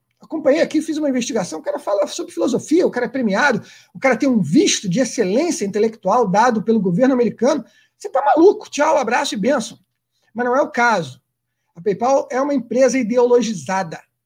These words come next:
Então, eles rapidamente abraçaram a ideia e cancelaram a conta do professor Olavo. Então, o que que a gente tem que fazer? A gente tem que começar a prestar atenção nisso.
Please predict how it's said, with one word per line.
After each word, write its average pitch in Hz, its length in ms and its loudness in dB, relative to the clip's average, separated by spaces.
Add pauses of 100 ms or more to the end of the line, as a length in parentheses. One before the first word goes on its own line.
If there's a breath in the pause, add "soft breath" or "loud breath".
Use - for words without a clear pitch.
(240)
Então, - 180 -4
eles 247 160 0
rapidamente 269 840 -2 (240)
abraçaram 220 520 -2
a - 20 2
ideia 208 220 2
e 262 40 2
cancelaram 285 380 -4
a 277 60 -4
conta 277 240 -8
do - 60 -16
professor 330 300 -14
Olavo. 277 340 -2 (520)
Então, 370 140 -2
o 359 40 -6
que 403 100 4
que 370 40 2
a 320 40 4
gente 311 160 2
tem 311 100 -2
que - 80 -8
fazer? 170 500 0 (320)
A - 40 -2
gente 262 260 0
tem 359 320 -2
que 302 220 -4
começar 311 680 -2
a 208 80 0
prestar 220 400 -2
atenção 254 460 -2
nisso. 262 500 0